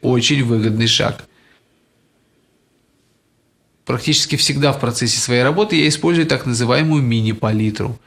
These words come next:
Она находится на отдельном слое, который можно показывать или скрывать,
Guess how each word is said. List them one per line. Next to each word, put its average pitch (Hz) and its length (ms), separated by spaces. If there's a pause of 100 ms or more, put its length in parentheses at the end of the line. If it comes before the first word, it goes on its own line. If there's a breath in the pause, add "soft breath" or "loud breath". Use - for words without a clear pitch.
(540 loud breath)
Она 165 180
находится 208 560
на 147 120
отдельном 147 360
слое, 139 400
который 127 300
можно 123 260
показывать 135 560
или 123 200
скрывать, - 600